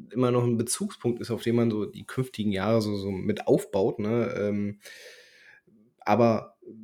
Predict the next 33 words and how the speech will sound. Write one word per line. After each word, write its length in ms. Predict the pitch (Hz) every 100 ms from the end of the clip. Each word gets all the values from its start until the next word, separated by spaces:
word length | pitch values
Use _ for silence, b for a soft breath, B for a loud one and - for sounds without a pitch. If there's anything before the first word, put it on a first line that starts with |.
| 107 _ _ -
wenn 240 | 110 120
man 100 | 120
jetzt, 180 | 123 123
jetzt 360 | 131 120 - -
die, 340 | 107 - 107
die 120 | - 117
Bands 420 | 107 113 120 -
der 160 | 113
ersten 400 | - 107 113 -
Stunde 400 | 120 - 123 120
der 160 | - 95
zweiten 480 | - - 110 - 110
Welle 160 | 98
anguckt, 540 | 60 - - 180 - - _ _ _ _ _
dann 160 | - 98
sind 200 | 107 107
das 160 | 120
irgendwie 280 | - 110 113
ganz 220 | 107 104
andere 360 | - 101 120 107
Schläge. 440 | - 180 160 87 - _ _ _ _ _ _ _ _ _ _ _ _ _ _ _ _ _ _
Ich 100 | -
spreche 340 | - - 123 123
jetzt 180 | 104 -
zum 100 | 101
Beispiel 320 | 98 - 92
über 560 | 98 95 92 78 - _ _ -
die 80 | 101
neunzehnhunderteinundneunzig 960 | 98 95 95 - 87 90 92 - -
gegründeten 520 | - - - 87 90 90
Cradle 280 | - 80 67
of 80 |
Filth. 360 | - 170 127 -